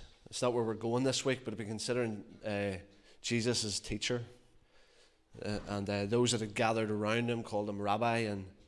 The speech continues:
and what I love about Jesus is he, he was completely different to every other teacher. He was completely different to every other rabbi.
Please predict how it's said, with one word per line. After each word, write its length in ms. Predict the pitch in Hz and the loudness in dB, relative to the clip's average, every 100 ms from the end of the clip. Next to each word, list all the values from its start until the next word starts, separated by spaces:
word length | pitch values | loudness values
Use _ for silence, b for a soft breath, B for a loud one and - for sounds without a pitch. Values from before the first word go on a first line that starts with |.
| b b b b b b b b b | b b b b b b b b b
and 80 | 104 | 4
what 80 | 120 | 6
I 60 | 120 | 8
love 320 | 113 120 117 | 8 6 6
about 260 | 117 110 107 | 4 4 4
Jesus 360 | 113 107 107 | 2 2 2
is 120 | 107 | 0
he, 120 | 104 107 | -2 -6
he 120 | - 117 | -2 0
was 140 | 110 | 0
completely 400 | - 110 120 117 | -2 0 2 2
different 320 | 110 - 110 | 0 2 2
to 60 | 110 | 2
every 160 | 110 | 4
other 160 | 110 104 | 2 2
teacher. 360 | - 104 - 107 | 4 4 2 -2
He 60 | |
was 120 | 107 | -4
completely 520 | - 110 - 117 110 113 | -6 -6 0 2 2 2
different 320 | 107 - 107 | 2 2 0
to 100 | - | 0
every 200 | 107 110 | 2 4
other 200 | 104 101 | 4 2
rabbi. 440 | 98 98 107 107 | 2 2 2 0